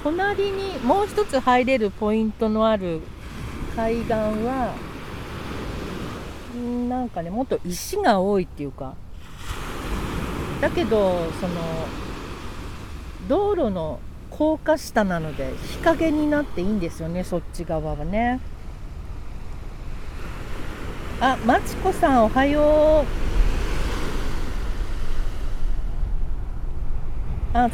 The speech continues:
ね、みんなお友達同士だもんね。太郎、太郎健さん、おはようございます。ね。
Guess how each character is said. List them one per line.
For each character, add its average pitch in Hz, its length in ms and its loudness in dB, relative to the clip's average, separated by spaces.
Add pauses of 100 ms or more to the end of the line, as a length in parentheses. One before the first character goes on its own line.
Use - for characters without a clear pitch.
ね、 254 220 4
み 233 160 4
ん 269 60 4
な 254 120 6
お - 60 4
友 269 320 4
達 285 320 2
同 302 200 2
士 - 140 -2
だ 226 100 6
も 190 180 2
ん 165 100 0
ね。 196 280 0 (1600)
太 254 160 2
郎、 302 280 6 (120)
太 381 140 4
郎 339 280 6
健 294 280 2
さ 190 280 2
ん、 139 80 -2 (240)
お 202 60 0
は 226 100 2
よ 240 120 4
う 226 40 2
ご 226 100 2
ざ 233 200 4
い 233 60 4
ま 226 380 4
す。 - 60 -4 (4000)
ね。 262 420 2